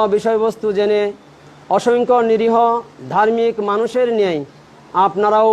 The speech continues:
ব্যথিত হবেন এবং চরম দুঃখ অনুভব করবেন। এই কারণে যে গত পনেরো পাঁচ দুই হাজার কুড়ি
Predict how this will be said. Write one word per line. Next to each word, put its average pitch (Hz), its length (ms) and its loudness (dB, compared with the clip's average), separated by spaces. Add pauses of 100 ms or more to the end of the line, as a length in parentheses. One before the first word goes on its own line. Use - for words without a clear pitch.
ব্যথিত 202 340 -2
হবেন 202 340 0 (240)
এবং 196 280 2 (580)
চরম 202 340 2 (140)
দুঃখ 190 240 -4 (140)
অনুভব 214 380 0
করবেন। 143 300 -6 (920)
এই 220 220 4
কারণে 240 440 0
যে 170 140 0 (1200)
গত 208 220 2 (680)
পনেরো 226 420 2 (180)
পাঁচ 214 340 0 (200)
দুই 208 180 0
হাজার 214 340 0
কুড়ি 208 280 -2